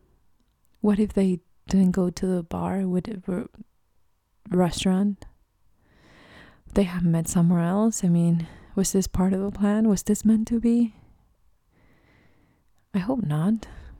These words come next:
I can't even imagine for Tsatsi's family living away and learning that somebody from their own country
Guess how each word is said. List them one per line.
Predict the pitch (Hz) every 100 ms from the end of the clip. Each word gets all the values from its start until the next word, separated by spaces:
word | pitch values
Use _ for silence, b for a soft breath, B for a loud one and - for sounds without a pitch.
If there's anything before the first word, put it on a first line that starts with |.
| b b b b _ _ _ _ _ _ _ _ _ _ _ _ b b b b b b b b _ _ _ _ _ _ _ _ _ _ _ _ B B B B B B B _ _
I | 180
can't | 170 - 175 185 -
even | 180 185
imagine | 180 175 165 165 170 170 170 B B B -
for | - 196 190 175 175
Tsatsi's | - 175 - 190 -
family | 185 180 175 175 175 175
living | 175 175 175
away | 170 175 175 175 175
and | 175 180 170 _ _ _ _ - b b b b b b b b b _ -
learning | 190 190 185 185 180
that | 175 -
somebody | - 190 196 185 175 175
from | - 175
their | 170 180 -
own | 190 208
country | - 185 180 - 175 170